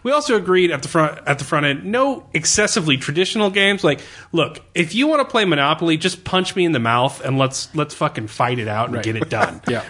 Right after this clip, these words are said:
Speaker 1: Like, it's gonna go faster, it's gonna be more pleasant.
Speaker 2: Right.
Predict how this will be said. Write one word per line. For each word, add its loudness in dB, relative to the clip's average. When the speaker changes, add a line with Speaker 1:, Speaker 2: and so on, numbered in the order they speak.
Speaker 1:
Like, 0
it's 0
gonna 2
go 2
faster, 0
it's -4
gonna 2
be 2
more 2
pleasant. -2
Speaker 2:
Right. -8